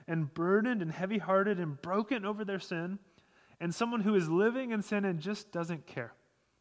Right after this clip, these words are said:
There's a difference. And I remember at, at our old church in Colorado, uh, there was a young man there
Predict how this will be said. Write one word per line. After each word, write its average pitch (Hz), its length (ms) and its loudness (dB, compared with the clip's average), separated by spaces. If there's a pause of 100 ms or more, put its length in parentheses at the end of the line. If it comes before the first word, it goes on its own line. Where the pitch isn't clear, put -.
(1500)
There's 160 360 -2 (840)
a - 20 -18
difference. - 540 -8 (1300)
And 175 100 -2
I 202 40 4
remember 220 240 4
at, 170 160 6
at 175 100 8
our 180 160 10
old 185 280 2
church 190 420 -2
in 175 240 -2
Colorado, 165 680 4 (440)
uh, 135 280 0
there 143 200 2
was 147 380 2
a 135 200 2
young 151 720 -2
man 151 720 -2 (100)
there 147 480 2